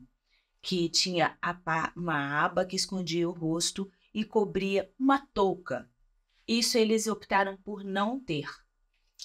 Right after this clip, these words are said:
porque eles queriam justamente trabalhar os cabelos. O ano é mil oitocentos e treze e Glazer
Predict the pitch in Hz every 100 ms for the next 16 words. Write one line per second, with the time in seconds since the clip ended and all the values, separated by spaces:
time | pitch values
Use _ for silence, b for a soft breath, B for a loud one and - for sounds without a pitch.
0 | - 185 - 180 180 - 190 185 190 202
1 | 247 - 226 175 170 - 202 202 190 151
2 | 151 - 190 185 120 - - - _ _
3 | - 285 277 302 320 320 311 _ _ 214
4 | 220 240 285 277 254 - 240 226 214 202
5 | 170 143 120 - - _ _ _ _ -
6 | 247 233 247 269 269 254 254 -